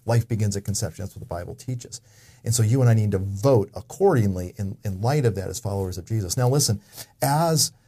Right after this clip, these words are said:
as God gives America over to our sin, and he, and he, it's doing that, and it, and it terrifies me 'cause I don't want my kids, I don't want you, I don't want our friends to live through that. What,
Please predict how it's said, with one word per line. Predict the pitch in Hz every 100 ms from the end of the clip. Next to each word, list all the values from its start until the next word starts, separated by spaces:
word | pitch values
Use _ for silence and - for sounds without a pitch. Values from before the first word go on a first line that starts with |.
| _ -
as | 135 139 135 117 - 117
God | 123 147 151 110
gives | 120 123 120 110 - -
America | 107 104 107 110 110 110 104 _ -
over | 107 117 123 120 107 87 98 - -
to | - 98
our | 92
sin, | - 90 -
and | 101
he, | 107 113 -
and | 104
he, | 101 98 _
it's | - 107 - 110 104
doing | 110 123 135 135
that, | 131 139 -
and | 101
it, | 95 -
and | 98
it | 101
terrifies | 113 117 120 - 120 120
me | 120 123 123
'cause | 101
I |
don't | 104
want | 104 98
my | 95
kids, | 98 117 117
I |
don't | 104
want | 95 95
you, | 98 107 117
I | 104
don't |
want | 101 95 _ -
our | 98
friends | - 113 110
to | -
live | 104 101
through | - 107
that. | 107 110 117 _ _ _ _ _
What, | 107